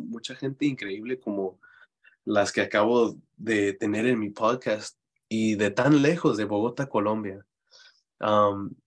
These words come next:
pues, un placer a todos los que estén escuchando. La verdad que, um,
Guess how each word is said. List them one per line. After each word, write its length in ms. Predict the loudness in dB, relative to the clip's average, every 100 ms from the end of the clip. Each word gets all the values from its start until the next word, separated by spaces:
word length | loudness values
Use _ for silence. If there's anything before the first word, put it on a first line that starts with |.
| _ _
pues, 520 | -2 -2 -2 -8 -12 _
un 180 | -6 -4
placer 640 | -2 -2 0 2 2 0 -4
a 140 | -8
todos 200 | -2 0
los 120 | 0 -2
que 100 | -4
estén 200 | 0 0
escuchando. 840 | -2 -4 0 2 2 2 0 -2 _ _
La 120 | -2
verdad 300 | 0 0 0
que, 460 | 0 2 2 0 0 -4 -8 _ _ _ _ _ -6
um, 680 | 0 2 2 0 -2 -8